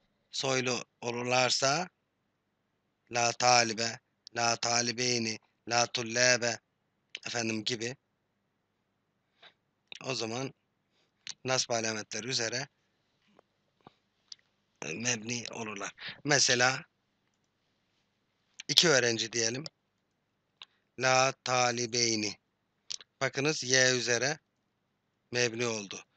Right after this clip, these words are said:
Peki çoğul yapalım. La tullabe fis saffi.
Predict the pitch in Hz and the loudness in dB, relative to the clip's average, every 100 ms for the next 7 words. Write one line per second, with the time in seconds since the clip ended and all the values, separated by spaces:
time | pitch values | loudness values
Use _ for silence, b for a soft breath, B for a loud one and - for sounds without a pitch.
0 | _ _ 143 127 127 117 156 175 170 131 | _ _ -2 0 0 0 2 2 4 2
1 | 127 123 180 _ _ _ - 131 131 - | 0 -4 -6 _ _ _ -2 2 2 0
2 | 139 127 135 131 123 120 123 - 123 110 | -4 0 4 4 2 -4 0 0 0 -4
3 | - | -8